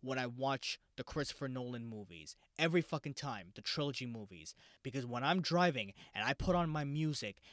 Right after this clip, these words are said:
and that fucking Hans Zimmer song plays, and unfortunately I can't play it on this podcast because I don't wanna get sued for copyrights or whatever, but whenever I hear that song, that dun,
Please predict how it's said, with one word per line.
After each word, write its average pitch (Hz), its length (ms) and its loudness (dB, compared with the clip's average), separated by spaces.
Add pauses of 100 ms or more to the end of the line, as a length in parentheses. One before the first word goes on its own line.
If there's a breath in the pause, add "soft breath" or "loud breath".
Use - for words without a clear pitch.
(100)
and 120 160 -2
that 110 160 -4
fucking - 540 2
Hans 151 480 2
Zimmer 160 400 2
song 143 460 0
plays, 120 460 0
and 117 120 -6
unfortunately 143 580 -2
I 117 100 -2
can't - 300 -6
play 135 280 2
it 127 100 -2
on 123 240 -6
this 113 200 -6
podcast 139 540 -2
because 117 460 -6
I 110 80 -4
don't 113 120 -8
wanna 113 160 -8
get 110 180 -10
sued 131 260 -4
for 110 120 -10
copyrights 113 580 -6
or 110 60 -8
whatever, 117 500 -2 (320 loud breath)
but 113 140 -6
whenever 156 500 2
I 143 140 0
hear 151 360 0
that 131 260 -4
song, 127 320 -6
that 98 220 -12
dun, 139 420 -2